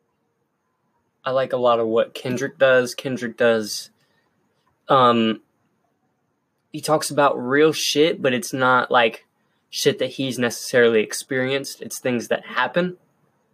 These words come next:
that really happen, like, and happen around him, but that he hasn't necessarily been through or, um, you know, he understands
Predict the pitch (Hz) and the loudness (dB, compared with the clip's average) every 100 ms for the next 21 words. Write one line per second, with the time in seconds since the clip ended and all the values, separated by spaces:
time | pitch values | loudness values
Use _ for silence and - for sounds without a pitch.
0 | _ - 117 127 127 110 117 135 170 160 | _ -2 0 2 2 0 -2 -2 -4 -2
1 | 123 113 107 120 113 117 123 120 110 113 | 0 0 -2 -10 -4 -4 0 0 2 2
2 | 131 165 190 202 _ _ _ _ _ _ | 0 0 -2 -2 _ _ _ _ _ _
3 | _ - 120 113 123 113 120 120 110 113 | _ 0 0 4 2 0 0 0 0 -2
4 | 113 110 123 - 113 110 110 101 117 113 | -4 -6 -6 0 2 2 0 0 0 0
5 | - 120 120 117 117 113 113 110 113 110 | -4 -2 0 2 2 4 6 6 4 0
6 | - _ _ _ _ _ _ 120 113 113 | -6 _ _ _ _ _ _ 2 4 4
7 | 110 107 110 _ _ _ _ _ _ 180 | 2 -2 -6 _ _ _ _ _ _ 4
8 | 180 160 147 165 185 170 180 156 - - | 6 6 4 2 2 4 2 2 0 2
9 | 160 143 120 110 - | 2 2 0 -6 -12